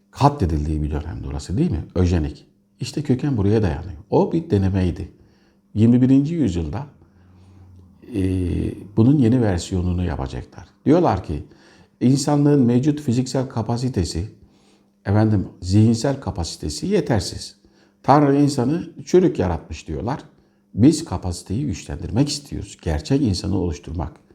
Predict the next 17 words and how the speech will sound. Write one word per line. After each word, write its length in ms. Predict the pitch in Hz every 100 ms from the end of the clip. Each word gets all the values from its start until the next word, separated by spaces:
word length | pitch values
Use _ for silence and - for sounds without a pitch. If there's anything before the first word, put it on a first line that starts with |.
| _ -
yaratmak 420 | 190 143 92 78
istiyoruz 460 | - - 78 85
diyorlar. 300 | 80 65 - - _ _ _ -
E, 100 | 95
bu 100 | 135
neyle 240 | 175 143
olur? 260 | 87 92 - - _ _
İmplantlarla 720 | 95 90 90 107 110 135 151 90
olur 260 | 82 -
diyorlar. 340 | - - 65 - _ _ _ _ _ _ _
Aynı 240 | 107 127
zamanda 480 | 90 82 80 92 165 185 -
enjeksiyonlarla. 1000 | 73 78 82 - 82 80 123 110 - - - _ _
İmplant 420 | 113 123 147 147 147
dediği 320 | 123 123 123
hikaye 340 | 131 131 104
ne? 160 | 107